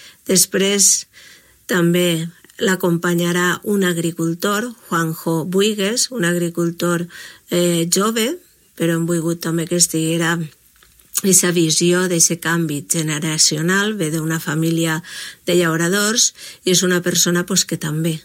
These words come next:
coneix a la perfecció el treball del raïm i també, eh, el treball de l'horta i tot allò que tinga que veure en l'agricultura i, a més,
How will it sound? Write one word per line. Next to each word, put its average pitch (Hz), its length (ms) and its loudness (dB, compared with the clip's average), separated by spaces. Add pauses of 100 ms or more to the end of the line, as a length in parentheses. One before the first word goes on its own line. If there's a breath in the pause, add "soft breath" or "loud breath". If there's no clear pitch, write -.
(140)
coneix 170 600 0 (100)
a 180 100 -2
la 185 120 -2
perfecció 170 760 0 (440 loud breath)
el 170 180 0
treball 165 500 -2 (260)
del 160 240 -2
raïm 196 520 2 (500 loud breath)
i 226 320 2
també, 175 600 2 (320 loud breath)
eh, 165 680 0 (160)
el 165 220 -2
treball 170 400 -2
de 165 100 0
l'horta 202 680 -2 (300 loud breath)
i 196 100 2
tot 214 180 0
allò 240 240 0
que 226 140 -4
tinga 208 340 0
que 185 160 -2
veure 190 380 0 (240)
en 180 100 0
l'agricultura 170 1000 0 (260 loud breath)
i, 214 200 2
a 180 100 2
més, 208 560 0